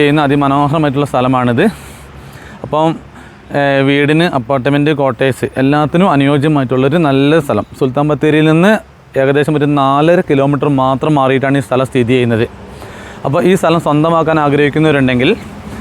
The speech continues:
എൻ്റെ മൊ-, നമ്പറിൽ വിളിക്കുക. എൻ്റെ മൊബൈൽ നമ്പർ ഞാൻ വീഡിയോയിലും ഡിസ്ക്രിപ്ഷനിലും കൊടുക്കുന്നുണ്ട്. അപ്പോൾ ഇതിൻ്റെ വില ഒരു സെൻറ്റിന്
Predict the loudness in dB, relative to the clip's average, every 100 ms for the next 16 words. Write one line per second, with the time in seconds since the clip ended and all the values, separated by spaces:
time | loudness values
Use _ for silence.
0 | -10 -4 0 2 2 0 -2 -8 -4 0
1 | 0 2 2 2 2 0 2 0 0 0
2 | 0 2 0 0 0 0 0 2 2 2
3 | 2 0 -2 -4 0 2 2 2 2 2
4 | 0 -2 -8 -16 -16 -18 -18 -18 -16 -6
5 | 0 2 4 4 2 0 -2 -2 0 0
6 | 0 0